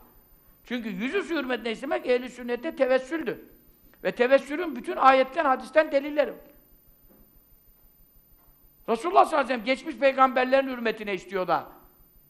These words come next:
Şirk mi oldu şimdi? İbn-i Mace'de hadis var. "Bi hakkı nebiyyike vel enbiyâi kabli."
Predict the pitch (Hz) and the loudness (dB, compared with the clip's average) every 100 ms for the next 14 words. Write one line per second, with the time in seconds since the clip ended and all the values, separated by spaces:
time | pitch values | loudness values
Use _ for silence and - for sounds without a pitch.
0 | _ _ _ - 359 349 359 370 226 - | _ _ _ -2 0 2 2 2 0 -8
1 | 175 160 180 202 214 190 190 180 165 160 | -10 -10 -8 -4 -2 -2 -2 -2 -2 -4
2 | - 127 - - _ _ _ _ _ _ | -14 -16 -16 -20 _ _ _ _ _ _
3 | _ _ - - 165 208 196 185 180 185 | _ _ -12 -2 0 0 -2 -6 -6 -6
4 | 175 170 151 - - _ - 185 180 165 | -8 -8 -10 -10 -18 _ -6 -2 -4 -4
5 | 165 156 147 143 127 123 | 0 0 -2 -8 -12 -14